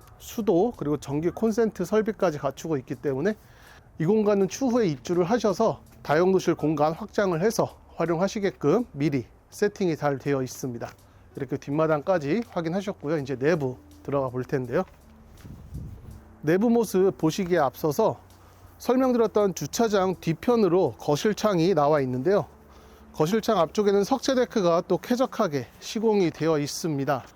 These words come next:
이 공간은 추가 어닝이나 파고라 등 시공해서 활용하셔도 될 것 같고요. 요즘 많이들 설치하시는 썬룸 등을 추가로 확장해서 사계절 내내 활용하셔도 될 것 같습니다.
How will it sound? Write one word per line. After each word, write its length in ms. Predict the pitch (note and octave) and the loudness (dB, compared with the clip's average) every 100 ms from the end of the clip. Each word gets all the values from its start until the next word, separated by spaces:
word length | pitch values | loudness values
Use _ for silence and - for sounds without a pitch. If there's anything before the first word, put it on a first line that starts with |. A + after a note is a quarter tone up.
| - | -6
이 80 | C#3+ | -2
공간은 520 | E3+ F3+ F3 E3+ E3 | 0 2 0 0 -4
추가 480 | - B3 G#3 G3+ G#3+ | -6 -2 0 0 0
어닝이나 500 | D3 D#3+ G3 F#3 C#3+ | 0 2 2 2 -2
파고라 460 | B2+ - G#3+ A3 G3 | -4 -2 0 2 2
등 180 | D3+ C3 | -2 -6
시공해서 680 | - G3+ F#3 A3+ - G3+ - - - - - - | -2 -2 0 0 2 0 0 -10 -20 -20 -12 -2
활용하셔도 500 | G3+ G3+ G3 F#3+ F3+ | 0 2 2 2 0
될 160 | C#3 | 0
것 140 | C#3 F3+ | -2 -2
같고요. 400 | C#3 - F#3+ A3+ - - - - - - - | -2 -2 -4 -4 -12 -20 -20 -20 -20 -18 -4
요즘 220 | D3+ F#3 | 0 0
많이들 460 | E3 C#3 F#3 F3 E3 | 2 2 2 2 0
설치하시는 640 | F#3+ G#3 - A3 - F3 F3 | 0 -2 0 -2 -2 -2 0
썬룸 400 | A3+ A#3+ B3 G3+ | 0 0 2 2
등을 340 | E3+ E3+ B2 | 2 0 -2
추가로 380 | - A3+ A#3 E3 | -6 -2 0 2
확장해서 720 | - A3+ A3 G3 A3 F3 E3 - - | 0 -2 0 2 0 2 0 -2 -10
사계절 460 | - E3 E3 D#3 | -2 0 2 2
내내 300 | C3 D3+ C3 - | 2 0 -2 -6
활용하셔도 520 | - F3 E3+ G3 F3 D3 | -4 -2 -2 -2 -2 -2
될 140 | C3+ | -4
것 140 | - C3 | -4 -4
같습니다. 500 | A#2 - A#2 B2 | -4 -10 -12 -12